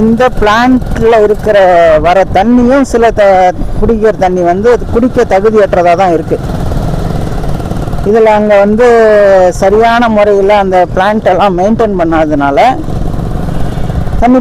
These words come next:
பிடிக்கிறதுல தாமதம் ஏற்படுது. அந்த தண்ணியோடைய தரமும் வந்து கேள்விக்குறியா இருக்கு. அதாவது மினரல் வாட்டர்னு சொல்லி பிடிக்கிற தண்ணியோட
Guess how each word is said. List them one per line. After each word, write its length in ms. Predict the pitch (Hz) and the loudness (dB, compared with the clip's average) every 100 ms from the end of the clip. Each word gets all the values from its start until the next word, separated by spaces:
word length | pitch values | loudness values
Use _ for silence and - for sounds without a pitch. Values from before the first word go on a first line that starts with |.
| 247 | 0
பிடிக்கிறதுல 540 | 247 247 220 214 226 226 | 0 2 2 2 2 2
தாமதம் 400 | 214 226 214 190 | 0 2 2 2
ஏற்படுது. 420 | 185 - 170 202 269 - - - - - - - - - - - | 2 0 0 0 -2 -4 -4 -2 -2 -2 -2 -2 -2 -2 -2 -2
அந்த 180 | 196 202 190 180 175 | -2 0 2 2 0
தண்ணியோடைய 720 | 190 220 254 254 226 196 190 170 - | -2 2 2 2 2 2 2 0 0
தரமும் 380 | 196 247 262 240 | 2 2 4 2
வந்து 160 | 208 240 | 2 0
கேள்விக்குறியா 560 | 226 226 214 196 175 180 | 2 2 2 2 2 2
இருக்கு. 180 | 156 151 - - | 0 -4 -6 -2
அதாவது 260 | 156 190 233 | 2 2 2
மினரல் 420 | 180 202 240 247 226 | 0 2 4 4 4
வாட்டர்னு 400 | 214 - 220 254 | 2 0 0 0
சொல்லி 160 | 220 220 208 | 0 0 0
பிடிக்கிற 340 | 220 226 208 190 | 0 0 0 0
தண்ணியோட 420 | 196 220 214 190 | 0 0 2 0